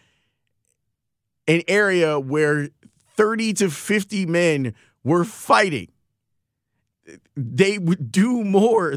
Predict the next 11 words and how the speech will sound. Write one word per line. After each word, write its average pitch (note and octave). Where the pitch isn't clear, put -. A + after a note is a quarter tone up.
than E3+
just F#3
turn F#3
their F3
back. E3
The, D3+
the E3
idea F#3+
that C#3+
it B2
doesn't, F#3+